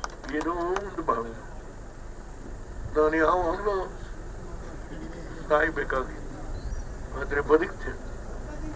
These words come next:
ನನಗೆ ಮೂರು ವರ್ಷ ಕಿಡ್ನಿ ಫೇಲ್ ಆಗಿ ಮುನಿಪಾಲ್ ಆಸ್ಪತ್ರೆಯಲ್ಲಿ ನಡೆಯ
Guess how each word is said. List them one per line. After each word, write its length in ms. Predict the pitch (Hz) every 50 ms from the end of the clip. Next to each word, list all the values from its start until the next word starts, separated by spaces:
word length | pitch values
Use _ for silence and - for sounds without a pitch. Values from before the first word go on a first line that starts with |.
| - - - - 330 - - - - - 311 330
ನನಗೆ 360 | - 320 165 160 165 175 - 359 - - 349 339 - - - - - - 214 170 - - - - - - 156
ಮೂರು 380 | 180 214 226 220 226 - - 185
ವರ್ಷ 240 | 180 170 - - - 151 156 294 139 135 - - - - - - - - - - - - -
ಕಿಡ್ನಿ 460 | - 202 214 - - 214 226 240 240 233
ಫೇಲ್ 300 | - 160 185 190 165 151
ಆಗಿ 360 | 147 139 131 120 123 143 151 175 170 165 - - 587 - 359 370 - - - 403 381 - - - - - - - - - 143
ಮುನಿಪಾಲ್ 480 | 156 180 208 214 208 - 208 220 226
ಆಸ್ಪತ್ರೆಯಲ್ಲಿ 1000 | 214 190 180 170 - - - - - - - - 143 143 131 123 123 139 - -
ನಡೆಯ 300 | 143 151 170 202 196 185